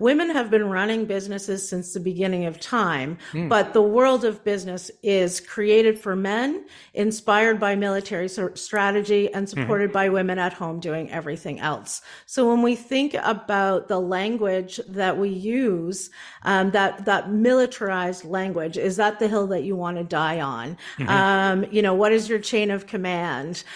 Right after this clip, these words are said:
Speaker 1: Um, y-, y-, you gotta bite the bullet and go and do the thing that's hard, right? So when we think about our, our business language, it is, um, infused with military language. And that comes back to when we think about, from a strategic perspective,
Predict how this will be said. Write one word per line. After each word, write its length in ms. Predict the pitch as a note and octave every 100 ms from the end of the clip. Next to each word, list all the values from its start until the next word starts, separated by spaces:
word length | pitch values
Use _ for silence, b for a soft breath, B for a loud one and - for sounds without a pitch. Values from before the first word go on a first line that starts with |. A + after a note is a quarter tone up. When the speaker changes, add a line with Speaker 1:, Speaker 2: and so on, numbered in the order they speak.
| B -
Speaker 1:
Um, 800 | G3+ G3 G3 G3 F#3+ G3 G3 G#3
y-, 340 | A3 A3 F#3 -
y-, 220 | A3+ A3+ G#3+
you 180 | A3
gotta 220 | G#3 A3+ A#3
bite 280 | C#4 D4
the 60 | D#4
bullet 360 | G#3+ C#4 B3+ A#3
and 180 | A3
go 220 | A3 A#3 A#3
and 180 | G#3+
do 180 | F#3+ A#3+
the 120 | A3 A3
thing 320 | A3+ A3 G#3
that's 220 | F#3+ D#3+
hard, 440 | - F#3 D#3+ D#3
right? 280 | F3 G#3 A#3+
So 140 | - G3+
when 120 | G#3
we 120 | A3
think 360 | A3 - D#4 F4
about 720 | G#3+ G#3+ G3 G3 F#3+ F#3+ B B B B
our, 440 | - G3+ G#3 G3 G3+
our 140 | G3+ G3
business 560 | F#3+ C#4 C4 B3 -
language, 480 | G#3+ A3+ G3+ F3+ F3 -
it 240 | A#3 A#3+ -
is, 720 | A3 G#3+ G#3+ G3+ G3+ - - B B B _
um, 300 | G3 G3+ G3
infused 760 | A#3+ A3+ A3 - B3+ C4 C4 B3+
with 180 | G#3 G#3
military 560 | F#3+ F#3 F#3+ F#3 E3+
language. 480 | D#3+ D3 D#3 E3+ F3
And 220 | F#3+ G#3+
that 260 | C4 C4+ -
comes 300 | - B3 B3
back 420 | - G#3 C4 -
to 320 | - A3+ G3+ F#3+
when 200 | G3+ G3+
we 140 | G#3
think 280 | G#3 A3 A3
about, 440 | A3+ - G3 F#3
from 160 | - F#3
a 20 |
strategic 640 | F#3 - F#3+ - C4+ D4
perspective, 1000 | - A3 A3 F#3 E3+ E3+ F3 E3+ F3 F3+